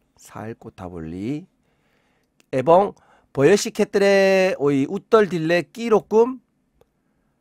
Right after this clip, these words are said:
한 살, 두 살, 세 살, 네 살. 에이 웃벌의 테이블 베바르 꼬리 버여시 캣들의 베시르박. 베시르박. 에이, 우퍼레 테이블 뒤에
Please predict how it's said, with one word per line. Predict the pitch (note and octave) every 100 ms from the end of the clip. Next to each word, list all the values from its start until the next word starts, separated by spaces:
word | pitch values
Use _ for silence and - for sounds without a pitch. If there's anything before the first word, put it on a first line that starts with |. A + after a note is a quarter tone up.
| _ _
한 | _ F#3 F#3 F#3+
살, | D#3+ A2+ F#2+
두 | B2+ A#2
살, | A2+ B2 G2+
세 | - A2
살, | G2+ B2 G#2+
네 | F#2+ F2
살. | G2 E2+
에이 | G2+ D3 F#3+
웃벌의 | A3 - C#4+ C#4+
테이블 | - E3+ C3+ A2+
베바르 | G2+ F2 D#2+
꼬리 | - F#2 G2+
버여시 | - G#2+ G#2 -
캣들의 | G2+ - E2 _ _ _ _ _
베시르박. | C#3 D3 G3 E3 C#3 D#3 _ _ _ _ _ _ _ _ _ _ _ _ _ _ _ _ _ _ _ _ _
베시르박. | A2 - C3+ A#2 B2 C#3+ _ _ _ _ _ _ _ _ _ _ _ -
에이, | C#3 D#3+
우퍼레 | F3 - A#3
테이블 | - F3+ F3 E3+
뒤에 | D3 F3+ A#3+